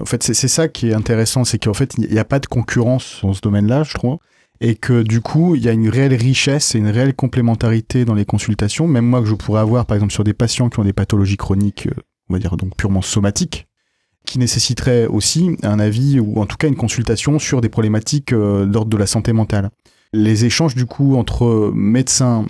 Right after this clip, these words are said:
et infirmiers santé mentale, infirmiers en pratique avancée, euh, santé mentale, infirmiers en pratique avancée, euh, je veux dire P C S, hein, pathologie chronique stabilisée, ça rajoute une richesse et une autre dimension. Parce qu'on est quand même dans des situations complexes, des fois, avec, euh, que ce soit dans, en,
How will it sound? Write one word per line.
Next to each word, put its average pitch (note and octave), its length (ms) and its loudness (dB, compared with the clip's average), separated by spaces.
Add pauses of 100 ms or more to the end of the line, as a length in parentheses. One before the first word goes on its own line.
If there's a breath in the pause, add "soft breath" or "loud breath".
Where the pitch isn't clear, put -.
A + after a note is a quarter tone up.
et G#2 460 2 (220)
infirmiers A#2 380 0
santé A#2+ 300 0
mentale, A2 560 2
infirmiers A#2 320 0
en A2+ 60 0
pratique - 280 -4
avancée, A2+ 360 0
euh, G#2 360 2
santé A2+ 240 -2
mentale, A2 260 0
infirmiers G2+ 220 0
en G2 60 0
pratique - 320 -4
avancée, G2+ 400 0
euh, F#2 100 -2 (420)
je - 120 -8
veux G2+ 60 0
dire - 140 -2
P - 140 -4
C - 160 0
S, G#2+ 160 0
hein, G2+ 60 0
pathologie G2+ 340 0
chronique G2+ 260 0
stabilisée, G2+ 460 0 (640 soft breath)
ça A2+ 200 0
rajoute B2+ 300 2
une B2 140 4
richesse B2 400 0
et - 20 2
une A#2+ 80 4
autre C3 200 0
dimension. B2 580 0 (260)
Parce - 160 -2
qu'on B2+ 300 0
est A#2+ 80 2
quand C#3 80 2
même C#3+ 100 4
dans C3 80 2
des B2 60 2
situations C3 460 -2
complexes, B2 500 0
des A#2+ 100 0
fois, C#3+ 460 2
avec, G#2+ 500 0
euh, G#2+ 460 2
que - 100 -6
ce A#2 60 0
soit A2 220 -2
dans, G#2+ 180 0
en, G#2 80 -2